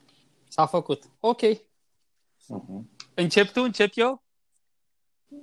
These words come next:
Speaker 2: Încep tu, te rog.
Speaker 1: Încep eu. Ok. Um, una din, din greșelile de care m-am lovit, uh, personal a fost asocierea cu persoane care nu erau potrivite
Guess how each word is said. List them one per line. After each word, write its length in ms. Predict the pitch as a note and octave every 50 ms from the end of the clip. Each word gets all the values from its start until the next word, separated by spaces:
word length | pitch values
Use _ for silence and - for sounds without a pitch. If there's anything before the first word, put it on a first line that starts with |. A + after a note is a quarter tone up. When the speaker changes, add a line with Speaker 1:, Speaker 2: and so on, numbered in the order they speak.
| - _
Speaker 2:
Încep 440 | - - D3 C3 A#2+ - F#3 F#3+ F#3+
tu, 100 | - G3
te 120 | - -
rog. 200 | A#2+ B2 A#2 A#2+
Speaker 1:
Încep 400 | D#3+ D3 - - F#3+ F3+ E3+ -
eu. 260 | F3+ E3+ C#3 - B2+ - _ _ _ - - - - _ _ _ _ _ _ _ _ _ _ _ _ _ _ _
Ok. 260 | _ E3+ E3 D#3+ D#3+ - E3 D3 B2+ G#2 - - - _ _ _ _ _ _ _ - -
Um, 960 | C3 B2 B2+ B2+ B2+ B2+ B2 B2 A#2+ A#2+ A#2 A#2 A#2 A#2 A2+ A2+ A2+ A2+ - _ _ _ _ _ - - - _ _ _
una 320 | _ D3 D3+ F#3 G3 G3+ G3
din, 420 | E3+ F#3 F#3+ F#3 F3+ F3 E3+ D3+
din 400 | C#3+ E3 E3+ E3 E3 D#3 D3+ C3+
greșelile 480 | B2 C3 D3+ D3 - - F3 E3+ F3 E3+
de 140 | D3 D#3 C#3+
care 260 | - D3+ D3 D3 C#3+
m-am 260 | C#3 C#3 C#3 C3+ C3
lovit, 580 | C3 C3+ C3 B2+ A#2 C#3 D#3+ D3 - _ _ _ _ _ _ _ _ _ _ _ _ _ _ _ _ _ _ _ _ _ _ _ _ _
uh, 240 | - A2 A2 A2 A2 -
personal 440 | - A#2+ A#2 - - B2 C3+ C#3+ D#3
a 100 | D#3+ D3+
fost 320 | C#3+ - - D3+ D#3 - -
asocierea 680 | C#3 C3 - C#3 B2+ - - - C#3 C#3 D3 D3 C3+
cu 140 | - - B2+
persoane 580 | - C3+ B2 A#2 - - C3 C3+ C3+ C3+ C3
care 440 | B2 - C3+ B2+ B2+ B2 A#2+ A#2+ B2
nu 120 | B2 C3
erau 220 | C3 C3 B2+ B2+ A#2
potrivite 840 | - - A#2+ A2+ - A#2 A2+ A2 A#2+ A2+ - - F#2+ - - _